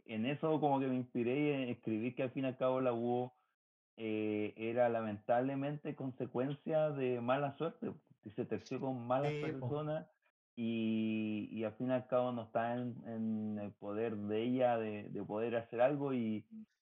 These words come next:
Speaker 1: y al final fallece, como la gente buena fallece, ¿cachai? Entonces, no necesariamente porque era una buena persona le tenía que ir bien en la vida, ¿ve? Eso, eso como que me lo planteé así, como para redactar el, el extracto.
Speaker 2: Y te quedó súper bien.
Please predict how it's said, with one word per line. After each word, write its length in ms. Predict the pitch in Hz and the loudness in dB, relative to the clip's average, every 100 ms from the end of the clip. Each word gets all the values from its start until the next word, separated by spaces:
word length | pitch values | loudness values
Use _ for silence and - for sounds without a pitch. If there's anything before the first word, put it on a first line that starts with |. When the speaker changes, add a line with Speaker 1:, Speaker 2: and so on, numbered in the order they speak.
| _ - | _ -6
Speaker 1:
y 160 | 110 | 0
al 100 | 104 | 0
final 960 | - 113 117 123 123 120 117 113 110 107 | 0 -2 0 0 0 0 0 0 -2 -4
fallece, 420 | 104 110 180 185 139 | -2 2 2 0 -2
como 180 | 120 | -2
la 80 | 117 | -2
gente 300 | 113 143 151 | -4 -8 -4
buena 360 | 143 143 156 147 | -2 -2 -2 -2
fallece, 440 | - 127 269 202 147 104 | -2 0 -2 -6 -10 -12
¿cachai? 280 | - 107 123 | -6 -4 -4
Entonces, 580 | 123 117 - 117 110 113 _ _ - | -8 -14 -12 -10 -10 -12 _ _ -8
no 80 | 117 | -2
necesariamente 760 | 151 151 131 156 139 151 147 | 0 0 2 2 2 -2 -4
porque 460 | 139 131 123 123 117 | -2 -2 -4 -6 -4
era 140 | 131 | -2
una 140 | 131 120 | -2 0
buena 200 | 131 135 | 0 -2
persona 420 | 123 - 131 135 | -4 -4 -6 -2
le 120 | 127 | -2
tenía 260 | 110 113 127 | -2 0 0
que 60 | 120 | 0
ir 140 | 120 | 0
bien 140 | 117 123 | 0 -2
en 120 | 113 | -2
la 80 | 90 | -2
vida, 260 | 120 147 | 0 0
¿ve? 220 | 92 90 127 | -2 -4 -6
Eso, 120 | 135 | -6
eso 420 | 131 139 151 160 | -4 -2 -2 -2
como 180 | 156 151 | -2 0
que 140 | 147 - _ | -2 -4 _
me 120 | - 113 | -4 0
lo 120 | 107 | 0
planteé 380 | 107 101 135 131 | 0 -2 -2 -2
así, 340 | - 113 127 | -4 -6 -4
como 140 | 131 127 123 123 | 0 0 0 -2
para 140 | 117 113 | 0 0
redactar 460 | 113 113 - 113 | 0 -4 -6 -6
el, 460 | 110 107 104 101 104 _ _ _ _ _ - | -4 -4 -6 -10 -16 _ _ _ _ _ -10
el 100 | 98 | -10
extracto. 380 | - 101 - | -8 -8 -6
Speaker 2:
Y 40 | 127 | -2
te 120 | 127 | 0
quedó 200 | 123 123 | 2 2
súper 300 | 131 120 113 | 2 0 -2
bien. 380 | 98 101 101 | -6 -10 -10